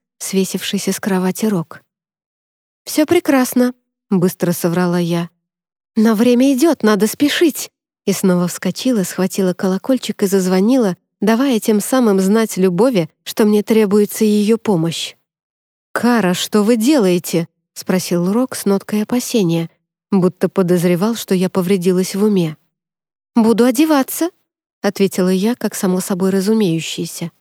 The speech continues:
«Надо разбудить Вара. На рассвете мы отправимся в лес». Рок приподнял левую бровь, а вместе с ней и уголок рта. Кажется, он хотел рассмеяться, но боялся меня обидеть. «На рассвете?»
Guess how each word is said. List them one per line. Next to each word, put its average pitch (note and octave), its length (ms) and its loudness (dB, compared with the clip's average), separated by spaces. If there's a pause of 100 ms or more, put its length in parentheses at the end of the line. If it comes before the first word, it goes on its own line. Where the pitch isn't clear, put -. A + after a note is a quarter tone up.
(360)
«Надо G#3 320 2
разбудить G#3 540 2
Вара. A3 400 0 (260)
На A#3+ 180 4
рассвете A3+ 560 0
мы G#3+ 160 4
отправимся G#3+ 640 0
в A3 60 0
лес». F3+ 420 -4 (1200)
Рок F3+ 280 0
приподнял F3 580 0
левую E3+ 380 0
бровь, F#3+ 400 -6 (480)
а A3 80 -2
вместе G#3+ 400 0
с - 120 -6
ней A#3+ 380 0
и G#3+ 80 0
уголок G#3 500 0
рта. D#3+ 420 -6 (760)
Кажется, G3+ 480 -2
он G3 80 2
хотел G3+ 420 -2
рассмеяться, G3 800 -2 (240)
но G#3 180 4
боялся F#3+ 520 0
меня G3 300 2
обидеть. E3+ 600 -4 (1040)
«На G3 300 4
рассвете?» G3 840 0